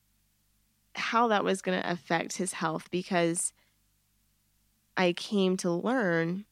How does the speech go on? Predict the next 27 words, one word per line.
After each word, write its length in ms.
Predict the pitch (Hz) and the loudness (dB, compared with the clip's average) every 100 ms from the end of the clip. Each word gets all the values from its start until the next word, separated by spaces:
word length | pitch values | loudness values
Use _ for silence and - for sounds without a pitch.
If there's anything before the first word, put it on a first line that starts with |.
| - | -4
that 220 | 185 - | -2 2
oftentimes 800 | 190 196 196 196 170 170 180 - | 0 0 0 0 0 0 0 0
when 400 | 175 170 175 185 _ _ _ | 2 2 0 -4 _ _ _
a 80 | 196 | -4
child 300 | 190 180 180 | 2 4 4
goes 260 | 180 175 - | 2 2 2
from 260 | 170 170 | 0 2
mainly 320 | 170 190 214 | 2 4 4
being 240 | 220 190 175 | 2 2 2
at 80 | - | -2
home 440 | - 185 175 165 | 0 2 2 0
to 140 | 180 175 | -2 -2
then 260 | 170 170 | 0 0
being 240 | 170 165 160 | 0 0 -2
exposed 720 | 165 - - 165 165 170 - | -6 -8 -4 -2 0 -2 -2
to 240 | 180 165 170 | -2 -2 -2
many 300 | 180 170 - | -4 -2 2
other 260 | 233 247 | 4 4
children 400 | 233 190 165 160 | 2 0 2 2
in 100 | 160 | 0
a 40 | 165 | -2
group 260 | 165 160 | -2 -4
setting, 560 | - 202 202 170 160 160 - _ _ | -2 0 2 2 0 -4 -10 _ _
the 80 | - | -4
child 600 | 190 190 165 156 160 165 - | -2 2 4 6 4 0 -2
might 460 | 170 160 - - - _ _ _ _ _ _ | 0 0 -2 -8 -12 _ _ _ _ _ _
be 460 | - 190 175 175 180 | -2 0 0 -2 -6